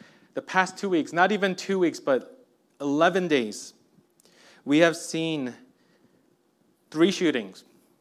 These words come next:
in Dallas, Texas, Buffalo, New York, and Laguna Wo-, Woods, California. They have been heavy because they have all been motivated by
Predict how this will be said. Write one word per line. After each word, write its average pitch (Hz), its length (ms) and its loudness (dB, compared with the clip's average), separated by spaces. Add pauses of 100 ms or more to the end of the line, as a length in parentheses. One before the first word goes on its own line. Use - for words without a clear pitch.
(640)
in 123 160 -8
Dallas, 143 380 2
Texas, 123 600 -4 (200)
Buffalo, 151 320 0
New 139 160 -4
York, 110 340 -6 (400)
and 123 220 -10
Laguna 131 500 -4
Wo-, 123 320 -4
Woods, 131 460 0
California. 117 800 -8 (1300)
They 143 80 -2
have 170 160 -2
been 156 140 -2
heavy 131 560 -10 (640)
because 143 200 -2
they 147 120 4
have 151 180 0 (100)
all 175 280 4
been 165 200 2
motivated 127 600 0
by 107 380 -4